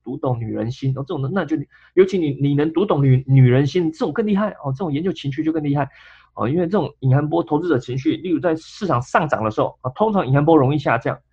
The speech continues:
在市场下跌的时候，我指-，我指的是股票哦，哦，下跌的时候，哦，这种隐含波容易上升，哦，但有时候也不一定，哦，核心还是投资者群体的情绪。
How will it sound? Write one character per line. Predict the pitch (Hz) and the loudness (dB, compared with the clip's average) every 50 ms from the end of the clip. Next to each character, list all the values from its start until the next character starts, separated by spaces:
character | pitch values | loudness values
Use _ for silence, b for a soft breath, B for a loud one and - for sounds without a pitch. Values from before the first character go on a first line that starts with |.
| _ _ _ _ _ _ | _ _ _ _ _ _
在 | - 214 202 214 - | -2 -2 -2 -2 -6
市 | - - 214 | -10 -6 -4
场 | 185 151 131 | -2 -2 -4
下 | - - 233 180 135 | -2 0 2 2 2
跌 | 131 147 139 | 2 2 2
的 | 135 120 | 2 0
时 | 120 - - | -2 -2 0
候， | 127 131 110 - - | 0 0 0 0 0
我 | - 143 | -2 -2
指-， | 139 143 - - | 0 -2 0 2
我 | 151 156 | 4 4
指 | 156 156 135 | 4 4 2
的 | 127 | 2
是 | 127 156 | 2 2
股 | 131 127 110 | 2 0 0
票 | - 139 135 120 | 2 2 4 4
哦， | 117 117 - - | 2 0 -2 -6
哦， | 113 - _ _ _ _ _ _ _ _ _ _ _ _ _ | -8 -8 _ _ _ _ _ _ _ _ _ _ _ _ _
下 | - - 233 175 139 | -8 -6 -4 -2 0
跌 | 143 143 | 2 2
的 | 143 139 | 2 2
时 | 131 - | 2 0
候， | 165 113 - - - | 0 -2 -2 -4 -6
哦， | 113 | -4
这 | 123 180 | -2 -2
种 | 170 123 | 0 2
隐 | 123 | 2
含 | 131 123 123 | 2 2 2
波 | 131 143 139 139 | 2 2 2 2
容 | 127 113 117 135 | 4 2 2 0
易 | |
上 | 139 135 190 147 110 | 0 -2 -4 -4 -4
升， | - - 127 127 135 - - _ _ | -4 -4 -4 -4 -6 -8 -14 _ _
哦， | - - - | -18 -8 -6
但 | 247 262 | -4 -2
有 | 233 156 | -2 -2
时 | - | -2
候 | 220 202 | -2 -2
也 | 143 | -2
不 | 135 131 254 262 | -2 -2 -4 -4
一 | 208 | -2
定， | - 269 247 - _ _ _ _ _ - | -2 -4 -4 -6 _ _ _ _ _ -16
哦， | 90 76 - _ _ _ | -16 -16 -18 _ _ _
核 | _ - 165 180 | _ -2 0 0
心 | 185 - 262 | 0 0 -2
还 | 226 | -2
是 | 208 240 | -2 -4
投 | 226 - - 175 | -6 -4 -4 -4
资 | 196 214 | -4 0
者 | - 202 135 | 0 0 0
群 | - - - - - 156 190 | 0 -4 -6 -4 -4 -4 -4
体 | 208 - 170 | -4 -4 -2
的 | 127 120 | -2 -2
情 | 117 - - 131 135 | -4 -4 -4 -4 -4
绪。 | 147 - 202 180 - - | -4 -4 -6 -6 -8 -8